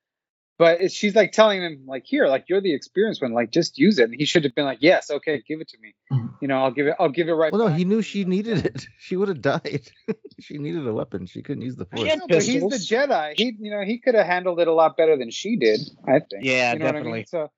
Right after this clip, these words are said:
Speaker 1: and then the
Speaker 2: Yeah,
Speaker 1: whole,
Speaker 2: he hasn't
Speaker 1: like,
Speaker 2: used
Speaker 1: the, his,
Speaker 2: seven
Speaker 1: his
Speaker 2: years.
Speaker 1: reaction to it was kinda silly in the moment. Like, "No, no, no, no, like, don't give it to me, no." You know, that's ridiculous. It's like, "Okay, here, take, give it to me, you know, and I'll,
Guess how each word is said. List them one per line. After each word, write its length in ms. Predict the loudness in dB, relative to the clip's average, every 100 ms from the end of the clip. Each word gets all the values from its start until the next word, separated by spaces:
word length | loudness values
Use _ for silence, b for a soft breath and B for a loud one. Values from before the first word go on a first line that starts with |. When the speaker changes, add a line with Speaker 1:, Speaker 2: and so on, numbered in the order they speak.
| _ _ _ _
Speaker 1:
and 140 | -2 0
then 140 | 0
the 80 | 0
Speaker 2:
Yeah, 80 | -2
Speaker 1:
whole, 260 | -4 -6
Speaker 2:
he 80 | -2
hasn't 180 | 2 2
Speaker 1:
like, 60 | 6
Speaker 2:
used 380 | 6 4 -8
Speaker 1:
the, 140 | -14 -10
his, 180 | -6 -2
Speaker 2:
seven 220 | 0 0
Speaker 1:
his 140 | 0
Speaker 2:
years. 80 | 0
Speaker 1:
reaction 680 | 0 -2 -2 -2 -8 -12 -12 -10
to 140 | -8 -8
it 120 | -8
was 260 | -14 -16 _
kinda 220 | -10 -10
silly 560 | -12 -12 -8 -6 -6 -8
in 160 | -12 -8
the 100 | -8
moment. 500 | -2 -4 -4 -8 -6
Like, 160 | -8 0
"No, 160 | 4
no, 240 | 6 6 6
no, 200 | 2 0
no, 140 | -4 2
like, 200 | 2 2
don't 180 | 0 0
give 120 | -2
it 60 | -6
to 80 | -8
me, 200 | -6 -4
no." 340 | -2 -2 -4 -8 _ _ _
You 80 | -10
know, 80 | -4
that's 180 | -4 -4
ridiculous. 480 | -10 -10 -10 -10 -12
It's 100 | -12
like, 120 | -4
"Okay, 280 | -4 0 2
here, 180 | 2 0
take, 420 | -6 -8 -10 -8
give 140 | -6
it 80 | -6
to 80 | -12
me, 120 | -14
you 120 | -10
know, 120 | -6 -4
and 80 |
I'll, 240 | -2 -2